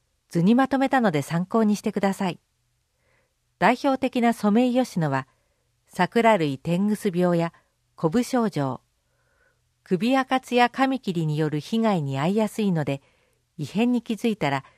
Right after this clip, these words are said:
ぜひ管理者に連絡してほしいです。日付や場所と被害状況の写真があると、管理者も動きやすいと思います。桜の容体の観察は、日々の変化を近くで見てもらえるのが理想です。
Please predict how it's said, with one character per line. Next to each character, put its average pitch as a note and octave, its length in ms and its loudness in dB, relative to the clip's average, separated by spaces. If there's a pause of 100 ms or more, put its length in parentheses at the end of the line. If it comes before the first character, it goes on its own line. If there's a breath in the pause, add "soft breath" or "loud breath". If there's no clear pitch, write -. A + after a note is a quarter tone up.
(260 soft breath)
ぜ C4+ 140 0
ひ - 160 -14
管 G3+ 240 0
理 A#3+ 80 2
者 G#3+ 160 -2
に C#3+ 160 -4
連 D#3+ 200 0
絡 A#3 180 0
し - 100 -14
て A3+ 80 -2
ほ G#3+ 140 -4
し G#3 180 -4
い E3+ 40 -2
で B2+ 120 -6
す。 - 160 -20 (1120)
日 F3 140 -6
付 A3 280 -2
や A3 140 4
場 G3 140 2
所 G3+ 140 -4
と F#3+ 200 -2 (300 soft breath)
被 F3+ 160 -4
害 C4 200 2
状 C#4+ 160 0
況 F#3+ 240 0
の C#3+ 120 -2
写 D#3 160 -8
真 G3+ 240 -2
が G3 100 0
あ G3 40 0
る E3+ 120 -4
と、 - 220 -10 (400)
管 G#3 220 2
理 A3+ 100 -4
者 F#3 160 -2
も C#3+ 180 0
動 E3+ 140 0
き B3 160 -2
や B3 120 2
す - 120 -6
い A3+ 100 -4
と D3 120 -2
思 C#3 160 -4
い C3+ 80 -6
ま C3+ 140 -6
す。 - 160 -20 (1120)
桜 B3 460 2
の A#3 100 2
容 G#3+ 240 4
体 A3+ 180 4
の G#3 140 0
観 G3 220 0
察 F#3 300 -4
は、 F3+ 140 -2 (360 soft breath)
日 C#4+ 240 -4
々 C#4 60 -2
の G#3+ 120 0
変 G3 240 -2
化 C#3+ 180 -2
を D3 60 -4
近 - 260 -6
く A#3+ 140 -2
で D#3 100 2
見 F3 140 -2
て A3+ 100 -2
も D3+ 160 -2
ら D#3+ 140 0
え F#3 60 0
る G#3 120 0
の E3 100 0
が C#3 120 -6
理 B2 80 -8
想 C#3 240 -4
で C3+ 140 -6
す。 - 120 -20